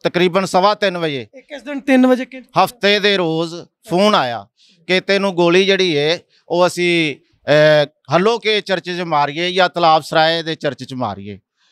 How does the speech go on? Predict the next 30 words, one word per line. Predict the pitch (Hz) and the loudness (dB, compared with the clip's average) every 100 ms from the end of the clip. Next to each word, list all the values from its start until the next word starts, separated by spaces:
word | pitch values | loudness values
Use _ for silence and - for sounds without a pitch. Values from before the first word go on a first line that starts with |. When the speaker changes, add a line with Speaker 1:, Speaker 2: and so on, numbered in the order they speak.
| _ _ | _ _
Speaker 1:
ਔਰ | 151 170 170 | 2 2 2
ਮੈਂ | 170 185 196 185 - | 0 0 -2 -6 -8
ਇਸ | 165 - | -12 -8
ਵਜ੍ਹਾ | 175 175 | -2 -2
ਤੋਂ | 170 165 | -2 -4
ਫਿਰ | 160 156 151 135 _ _ 139 | 0 0 0 -4 _ _ 0
ਆਖਿਆ | 151 175 185 185 | 0 2 0 2
ਕਿ | 180 | -2
ਮੈਂ | 165 160 165 123 147 | -2 0 -2 -8 -12
ਹੁਣ | 156 160 151 | -10 -8 -2
ਐਕਸ਼ਨ | 156 - 165 | -2 -4 -8
ਲੈਣਾ | 156 139 143 | -4 -4 -4
ਚਾਹੀਦਾ | 127 120 104 101 - _ _ | -6 -8 -10 -18 -20 _ _
ਔਰ | 160 170 180 | 0 2 0
ਅਸੀਂ | 180 190 | -2 -6
ਥਾਣੇ | 180 160 170 202 | 0 0 2 2
ਗਏ | 185 165 | 2 2
ਔਰ | 160 160 | 0 -2
ਥਾਣੇ | 156 156 156 | -2 -2 0
ਜਾ | 151 | 0
ਕੇ | 147 | 0
ਐਪਲੀਕੇਸ਼ਨ | 147 135 147 143 135 131 117 | -8 -8 -10 -10 -8 -8 -10
ਦਿੱਤੀ | 107 - 98 _ - _ _ | -12 -14 -18 _ -20 _ _
ਔਰ | 156 170 | 2 2
ਉਸ | 180 185 - | 2 -2 0
ਦੇ | 190 | 2
ਬਾਵਜੂਦ | 170 170 160 151 190 202 165 127 _ _ 127 | 4 2 0 -2 0 0 0 -6 _ _ -2
ਜਿਹੜਾ | 160 175 170 170 143 _ _ | 2 2 2 -2 -6 _ _
ਇਹ | 151 165 165 165 147 | 0 2 2 0 0
ਰਾਤ, | 160 170 196 190 147 | 2 4 0 -4 -8